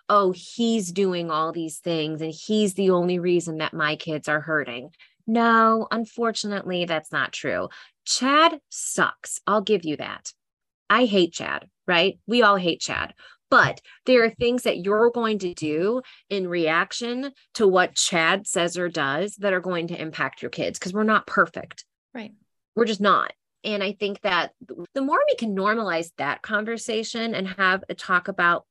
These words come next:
Speaker 1: like, it's okay. Like, we don't have to pretend that it's a one-sided deal, because it's not.
Speaker 2: Yep. No, it's not. Andrea,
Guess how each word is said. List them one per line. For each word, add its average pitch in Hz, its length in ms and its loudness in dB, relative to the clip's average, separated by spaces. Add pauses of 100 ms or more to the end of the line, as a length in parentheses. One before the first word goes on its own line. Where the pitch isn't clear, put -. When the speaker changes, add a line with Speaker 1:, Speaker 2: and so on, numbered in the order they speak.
(140)
Speaker 1:
like, 175 260 -2 (580)
it's 247 140 -2
okay. 269 760 0 (320)
Like, 214 120 -4
we 262 120 0
don't 277 140 -2
have 262 200 -2
to 247 100 -10
pretend 190 840 0 (340)
that 185 320 4 (960)
it's - 120 -6
a 214 60 4
one-sided 180 760 2
deal, 156 480 -4 (120)
because 196 260 -4
it's - 180 -8
not. 147 380 0 (400)
Speaker 2:
Yep. 226 180 -14 (680)
No, 196 180 -12
it's 180 240 -14
not. - 240 -14 (1200)
Andrea, 220 720 -2